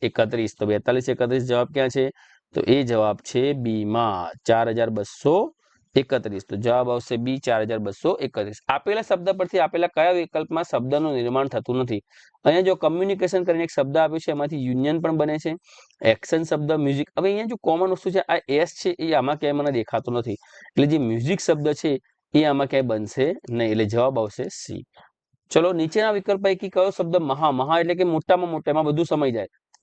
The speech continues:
ભૂમિતિ, બીજગણિત, અંકગણિત, ગણિત. તો ગણિતમાં ભૂમિતિ આવી જાય, બીજગણિત આવી જાય અને અંકગણિત આવી જાય. તો મહાશબ્દ બને છે ડી ગણિત. ચલો, નવમો પ્રશ્ન, વિચાર ક્યાં આવે? તો મગજમાં. વાદળ ક્યાં આવે? તો સાહિત્યમાં ના આવે, કવિતામાં ના આવે, પાણીમાં ના આવે, આવે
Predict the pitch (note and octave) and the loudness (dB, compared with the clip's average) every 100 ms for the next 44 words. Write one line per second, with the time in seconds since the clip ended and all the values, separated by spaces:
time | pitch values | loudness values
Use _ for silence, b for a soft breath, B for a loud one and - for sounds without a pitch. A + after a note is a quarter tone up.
0 | B2+ C#3+ D#3+ D#3+ E3 D#3+ C#3+ D3 C3+ D3+ | 0 2 2 0 -2 -2 -2 -2 0 0
1 | D#3 - C3+ C3+ C3 C#3+ C#3+ C3 C#3 B2+ | 0 0 -2 0 -2 -2 0 2 2 2
2 | B2+ A2+ C3 C#3+ D3 B2 A#2+ C#3 D3 D3 | -2 0 0 0 0 0 0 0 2 2
3 | C#3+ D3 C#3 C3 C3 C#3 C#3+ C#3+ C#3 D3 | 4 2 2 -2 -2 -2 0 2 2 2
4 | D3 C3+ C3+ A#2+ A#2 G#2+ G2+ G2 b b | 0 -2 -2 -2 -4 -4 -6 -8 b b
5 | - B2 A#2+ C3 E3 D#3+ C#3+ C#3 B2+ B2+ | 0 2 4 2 2 -2 0 0 0 -2
6 | C#3 A#2+ A#2 D#3 C#4+ _ _ - A2+ B2+ | -4 -4 -2 -2 -2 _ _ 0 2 4
7 | C3 G#2 - _ _ _ - E3 F3+ F3+ | 2 -2 -10 _ _ _ 2 4 4 0
8 | - E3+ G3 G3 E3 - D#3 D3 D#3+ G3+ | -2 0 2 2 -2 -2 -2 -2 2 2
9 | G3 G3 F#3 F3 F3 F3 E3 E3 C#3 A#2+ | 2 0 2 2 0 0 2 2 0 0
10 | B2 C#3+ E3 E3 F3+ E3+ D#3 D#3+ D#3 - | 2 2 2 0 0 2 2 0 -4 -2
11 | C3 C#3 - D3+ D3+ D3 C#3+ D3 D3 B2 | -2 -2 0 0 2 2 2 0 0 -2
12 | C#3 C#3+ C#3+ C#3 C3+ C3 C3+ - A#2 B2 | 0 0 0 -2 -2 0 -2 -2 -2 0
13 | C3 C3 B2+ B2+ B2 G#2 A#2+ F#3 | 0 0 0 2 0 0 0 -2